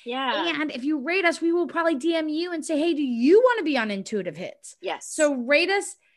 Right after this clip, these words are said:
Speaker 2: and tag us, send us to someone and say, "Hey, you'll like this," because, um, that's how you
Speaker 1: Yeah.
Speaker 2: can let us know.
Speaker 1: Exactly. And, uh, follow us on Instagram, me at Empowering Authenticity, Erin at The Real Erin Pruitt. And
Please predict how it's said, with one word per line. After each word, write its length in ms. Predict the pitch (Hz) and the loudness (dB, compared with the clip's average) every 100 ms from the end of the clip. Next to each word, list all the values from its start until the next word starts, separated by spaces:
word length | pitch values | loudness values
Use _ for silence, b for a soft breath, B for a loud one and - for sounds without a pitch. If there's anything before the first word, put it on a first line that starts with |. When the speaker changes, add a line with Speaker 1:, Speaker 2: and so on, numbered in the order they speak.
| _ _ 254 | _ _ 0
Speaker 2:
and 640 | 285 285 277 277 277 262 | 2 2 2 0 -2 -4
tag 360 | - 285 302 311 | -4 0 2 0
us, 160 | 302 | -2
send 200 | 330 330 | -2 -2
us 140 | 339 - | -4 -6
to 100 | 320 | -6
someone 380 | 311 285 269 254 | -4 -2 -2 -4
and 80 | 254 | -4
say, 180 | 214 | -4
"Hey, 140 | 208 247 | -2 -2
you'll 200 | 240 247 | 0 0
like 300 | 233 233 - | -2 -4 -6
this," 160 | 175 | -10
because, 840 | - 233 - 220 208 208 214 208 - b b b - | -10 -14 -6 -4 -2 -4 -6 -12 -20 b b b -6
um, 540 | 214 196 185 180 190 _ _ _ _ - | -2 -2 -4 -8 -16 _ _ _ _ -12
that's 180 | 330 320 | -10 -8
how 80 | |
you 80 | 277 254 | -4 -4
Speaker 1:
Yeah. 100 | 302 | -4
Speaker 2:
can 100 | 208 | -6
let 140 | 185 | -8
us 180 | 185 185 | -10 -10
know. 240 | 160 151 _ _ - | -10 -12 _ _ -18
Speaker 1:
Exactly. 420 | 277 440 392 196 - | -4 -2 -2 -4 -4
And, 280 | 269 285 - | -4 -6 -4
uh, 220 | 233 214 - | -2 -2 -2
follow 220 | 247 330 | -2 -2
us 80 | 330 | -4
on 100 | 247 | -6
Instagram, 760 | 247 262 240 190 180 190 214 214 _ _ | -6 -8 -10 -8 -6 -6 -8 -16 _ _
me 180 | 214 240 | -6 -4
at 80 | 226 | -2
Empowering 460 | 214 220 196 196 | -4 -4 -4 -4
Authenticity, 580 | 185 175 170 208 - 180 | -8 -10 -12 -12 -10 -8
Erin 240 | 180 185 170 | -6 -6 -6
at 240 | 180 - | -8 -8
The 80 | 175 | -10
Real 240 | 180 185 - | -8 -8 -8
Erin 180 | 170 156 | -12 -12
Pruitt. 340 | - 196 170 - | -8 -6 -6 -6
And 400 | 185 175 170 | -6 -6 -8